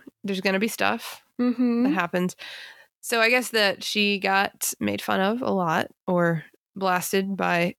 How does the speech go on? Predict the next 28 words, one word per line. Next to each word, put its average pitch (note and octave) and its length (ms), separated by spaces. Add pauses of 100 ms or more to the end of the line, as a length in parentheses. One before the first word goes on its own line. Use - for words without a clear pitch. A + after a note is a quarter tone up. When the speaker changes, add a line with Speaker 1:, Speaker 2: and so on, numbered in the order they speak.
Speaker 1:
critics. G#3 560 (540)
Speaker 2:
Yeah. G3+ 560 (760)
Speaker 1:
And C4+ 140
there E4 80
was E4+ 160
a D#4+ 60
specific - 680
review F#3 500 (580)
by G3 580 (120)
this G3+ 240
man F#3+ 400
named F3 400 (100)
Bob F#3+ 260
Lafette. F#3+ 420 (260)
Le-, - 160 (220)
no. - 260 (880)
How - 140
do E4 60
you, E4 160
how A#3 160
would A#3 140
you G3+ 60
pronounce - 340
Speaker 2:
Le- - 60
Speaker 1:
that - 60
last - 220
name? F#3 260
Speaker 2:
Lef-, A3 420